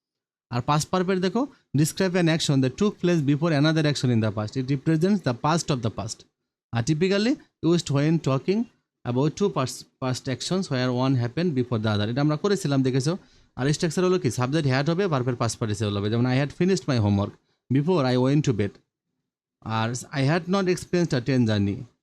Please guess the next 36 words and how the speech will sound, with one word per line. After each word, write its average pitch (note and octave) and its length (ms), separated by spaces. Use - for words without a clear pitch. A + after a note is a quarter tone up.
before।" A2 300
"Had E3 120
you G3 180
won F#3 180
any F3 220
prize E3 260
in C3 80
the C3+ 60
last C3 300
annual D3 200
sports C#3+ 280
competition?" D3 380
তাহলে D3+ 140
আমাদের D#3+ 260
কি A3 120
ডিফারেন্স E3+ 420
কোনটা, A2 240
এটা A2+ 120
আমরা A2+ 180
দেখব। G2 320
কি F3+ 60
ডিফারেন্স F#3+ 340
কি? B3 180
যে C3+ 140
প্রেজেন্ট G#3+ 440
পারফেক্ট E3+ 420
টেন্স, C#3 180
এটাই F3 220
আমাদের E3+ 260
মূল D3 220
তোমাদের A#2+ 340
অ্যান্সার, B2+ 360
যে D#3 100
কি G#3 200
ডিফারেন্সটা A#2+ 500
কি। - 220